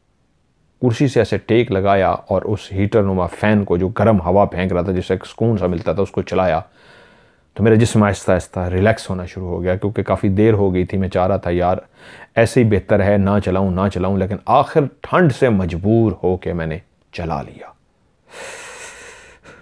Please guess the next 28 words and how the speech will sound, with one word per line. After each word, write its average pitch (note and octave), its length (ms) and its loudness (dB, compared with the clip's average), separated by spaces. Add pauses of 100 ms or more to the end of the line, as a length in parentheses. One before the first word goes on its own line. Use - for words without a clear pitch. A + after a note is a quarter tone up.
(480)
एक - 80 -6 (100)
कपकपाहट - 580 0
का F2+ 160 -8
सा - 160 -8
एहसास - 560 -8
था, F#2+ 40 -2
वजूद F#2+ 440 -2
मेरा F2 340 -6
कांप F2+ 240 -8
रहा - 200 -8
था। - 280 -18 (2250)
अभी C3+ 180 6
उस - 220 0
हीटर B2 420 2
को A#2 160 2
चलाए G#2 320 4
हुए G#2 260 4
कुछ - 360 -2
मिनट G#2 420 0
ही A2 240 4
हुए G2+ 280 2
थे G#2+ 180 2
कि G#2+ 100 -2
मेरे G2 180 2
वजूद G2+ 480 2
को A2 200 0
उसकी G#2 360 -2
जो F#2+ 180 -2